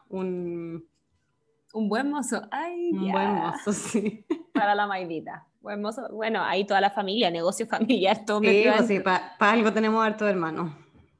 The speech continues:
Speaker 2: Sí, po, <laughs> no, no me güey.
Speaker 1: Sí,
Speaker 2: Discul-,
Speaker 1: está bien.
Speaker 2: disculpen la expresión, pero ¿sabéis qué?
Speaker 1: <laughs>
Speaker 2: Tómate una mañana libre, ayuda a tu hermana.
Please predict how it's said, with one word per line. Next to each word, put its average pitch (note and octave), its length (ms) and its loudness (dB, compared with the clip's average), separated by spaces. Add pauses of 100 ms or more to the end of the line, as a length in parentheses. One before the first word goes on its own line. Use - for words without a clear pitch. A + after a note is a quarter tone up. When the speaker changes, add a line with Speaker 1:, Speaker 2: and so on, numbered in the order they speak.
(220)
Speaker 2:
Sí, E3+ 160 -6
po, - 240 -12
<laughs> F#3 240 -4
no, E3+ 140 -6
no D#3 320 -8
me A#3+ 100 0
güey. B3+ 300 0 (520)
Speaker 1:
Sí, - 160 -10
Speaker 2:
Discul-, - 160 -6 (160)
Speaker 1:
está - 20 2
bien. F#3+ 140 -10
Speaker 2:
disculpen A3+ 400 2
la A3+ 80 6
expresión, C#4+ 500 2
pero C4 140 4
¿sabéis C4+ 320 0
qué? F#4+ 440 0
Speaker 1:
<laughs> - 300 -6
Speaker 2:
Tómate G3+ 480 2
una C4 240 0
mañana D4 420 2
libre, E4+ 380 2
ayuda F#3 460 4
a F#3+ 40 0
tu A3 100 0
hermana. C4 640 -2